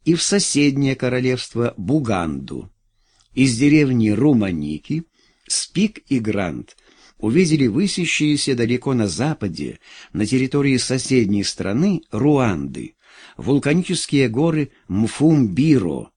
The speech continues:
Муфомбиро, Вирунга. Конусы Мфумбиро в Руанде, сообщает Спик, которые,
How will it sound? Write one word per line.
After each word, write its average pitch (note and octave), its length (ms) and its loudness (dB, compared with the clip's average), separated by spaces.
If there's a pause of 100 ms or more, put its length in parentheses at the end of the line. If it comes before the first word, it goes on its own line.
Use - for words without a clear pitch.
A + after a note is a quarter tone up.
(320)
Муфомбиро, D3+ 1080 4 (340)
Вирунга. F#2+ 800 2 (1000)
Конусы E3 540 4
Мфумбиро D3 800 4
в A#2 80 -2
Руанде, C#3+ 800 2
сообщает B2+ 680 0
Спик, - 600 -4 (440)
которые, C#3+ 720 0